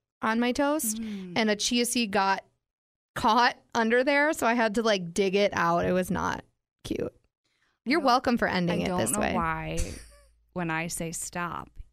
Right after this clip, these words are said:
Speaker 1: I
Speaker 2: you
Speaker 1: know, I'm
Speaker 2: keep
Speaker 1: sorry.
Speaker 2: going.
Speaker 1: Okay, I'm done now.
Speaker 2: <laughs> I'm going to vomit.
Speaker 1: I am done.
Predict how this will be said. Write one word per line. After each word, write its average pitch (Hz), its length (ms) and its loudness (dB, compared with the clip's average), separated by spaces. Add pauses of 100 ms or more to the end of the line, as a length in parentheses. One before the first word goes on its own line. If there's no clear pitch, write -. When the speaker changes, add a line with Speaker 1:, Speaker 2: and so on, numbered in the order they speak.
Speaker 1:
I 240 60 2
Speaker 2:
you 240 40 2
Speaker 1:
know, 202 140 2
I'm 185 80 0
Speaker 2:
keep 165 120 -2
Speaker 1:
sorry. 180 240 2
Speaker 2:
going. 180 340 -4
Speaker 1:
Okay, 226 160 0
I'm 202 100 2
done 185 260 2
now. 190 220 0
Speaker 2:
<laughs> - 20 0
I'm 277 240 2
going 214 480 -2 (400)
to 214 140 0
vomit. 180 540 -2
Speaker 1:
I 247 320 6
am 302 380 2
done. 196 600 2